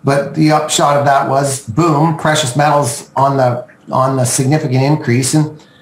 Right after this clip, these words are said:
and then running a couple lithium companies, I, I know the, the push that's coming in the electric vehicle space, the renewable energy space, and,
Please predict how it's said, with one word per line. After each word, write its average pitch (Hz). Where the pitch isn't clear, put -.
and 160
then 160
running 185
a -
couple 165
lithium 156
companies, 135
I, 143
I -
know 151
the, 135
the 127
push -
that's 127
coming 139
in 131
the 127
electric 127
vehicle 127
space, 127
the 123
renewable 131
energy 135
space, 131
and, 131